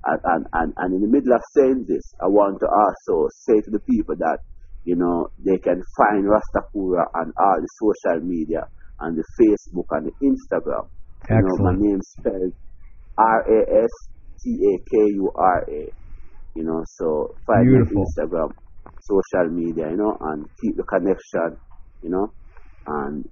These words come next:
Speaker 1: you know, we always, we always let people know that, you know,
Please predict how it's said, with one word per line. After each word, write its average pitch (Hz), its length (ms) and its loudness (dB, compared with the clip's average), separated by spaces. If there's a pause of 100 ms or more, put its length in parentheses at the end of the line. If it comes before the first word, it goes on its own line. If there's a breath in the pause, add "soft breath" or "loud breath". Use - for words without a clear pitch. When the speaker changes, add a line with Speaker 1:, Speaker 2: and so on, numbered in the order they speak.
(100)
Speaker 1:
you 101 120 0
know, 98 180 4
we 98 160 6
always, 110 460 6
we - 100 4
always 113 380 6
let 110 180 2
people 104 240 0
know 101 320 4
that, 95 220 4 (340)
you 92 140 -4
know, 87 260 -2